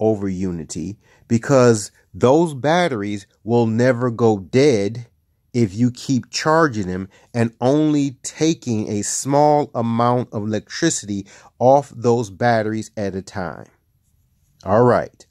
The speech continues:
let's get, so let's see this proof by Nikolai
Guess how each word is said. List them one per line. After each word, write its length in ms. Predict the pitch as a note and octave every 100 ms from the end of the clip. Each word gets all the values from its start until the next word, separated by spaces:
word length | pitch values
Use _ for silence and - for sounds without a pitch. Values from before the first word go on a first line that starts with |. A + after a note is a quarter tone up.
| -
let's 220 | F#2+ G#2+
get, 200 | G2+ A#2 G2+ _ _ _ _
so 280 | - - D3
let's 280 | C3 F#3+ -
see 340 | - - F3
this 300 | C3 A#2 G#2+
proof 540 | - - B2 F2+ - _ _ _ _ _
by 340 | G2 A2+ A2
Nikolai 640 | F#2+ G2+ A2 G#2+ G2+ G2